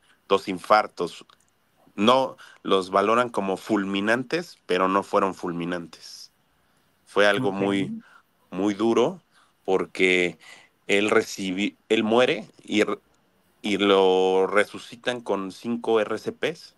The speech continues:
Speaker 1: cinco ciclos, que son alrededor de
Speaker 2: Ok.
Speaker 1: doce minutos lo que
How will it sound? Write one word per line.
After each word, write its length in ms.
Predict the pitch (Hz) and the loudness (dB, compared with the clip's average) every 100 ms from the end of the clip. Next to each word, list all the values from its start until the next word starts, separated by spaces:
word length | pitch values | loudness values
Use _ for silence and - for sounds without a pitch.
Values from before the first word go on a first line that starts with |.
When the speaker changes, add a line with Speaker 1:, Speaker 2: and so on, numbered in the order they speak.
| _ | _
Speaker 1:
cinco 300 | - 120 117 | -10 -6 -4
ciclos, 580 | - 120 127 175 - - _ _ _ _ _ _ _ - | -4 -6 -4 -4 -6 -20 _ _ _ _ _ _ _ -8
que 80 | - | 2
son 140 | 120 | 4
alrededor 500 | 120 113 98 101 107 | 4 2 0 0 0
de 140 | 110 | 0
Speaker 2:
Ok. 40 | 131 | 2
Speaker 1:
doce 340 | 117 117 123 | 0 0 -2
minutos 600 | 107 98 98 101 110 - | -2 -2 -4 -2 -4 -6
lo 260 | - 95 87 | -4 -4 -4
que 300 | 92 85 | -4 -6